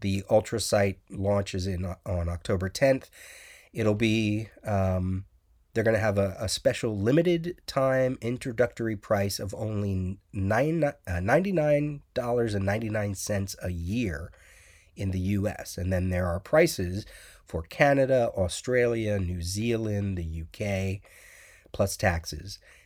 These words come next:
And this rate is good until November twenty-eighth, twenty twenty-two. So that's a hundred dollars a year to read a very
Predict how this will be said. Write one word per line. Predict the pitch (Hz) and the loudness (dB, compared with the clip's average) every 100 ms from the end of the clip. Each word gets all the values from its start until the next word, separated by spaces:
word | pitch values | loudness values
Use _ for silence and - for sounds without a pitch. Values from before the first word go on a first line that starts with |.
| - | -6
And | 98 101 | 0 2
this | 120 123 | 2 0
rate | 110 117 117 | 4 4 4
is | 113 101 | -2 -4
good | 98 120 117 127 - | 0 2 4 2 0
until | 107 104 117 | -2 -2 -4
November | 107 101 104 104 | -2 0 0 0
twenty-eighth, | 95 113 98 95 92 95 | -2 -2 -2 0 -2 -6
twenty | - - 95 98 | -10 -4 -2 -2
twenty-two. | - 101 92 90 87 - 92 52 | -4 -4 -4 -4 -6 -8 -8 -8
So | - 110 | -10 -8
that's | - | -6
a | |
hundred | 113 - 220 214 226 240 202 175 | -8 -2 0 2 0 -4 -6 -6
dollars | 175 190 185 95 85 85 113 - - - - - _ - | -2 2 2 0 -4 -6 -8 -12 -16 -20 -20 -20 _ -10
a | 110 | -6
year | 110 104 104 165 214 107 82 80 - _ _ _ _ _ _ _ _ _ | -4 -4 -4 -2 0 0 0 -6 -8 _ _ _ _ _ _ _ _ _
to | - 131 120 | -6 -2 -2
read | 107 127 143 156 151 | -2 2 4 4 2
a | - | 0
very | 113 101 107 135 170 170 | -4 -2 2 4 4 -2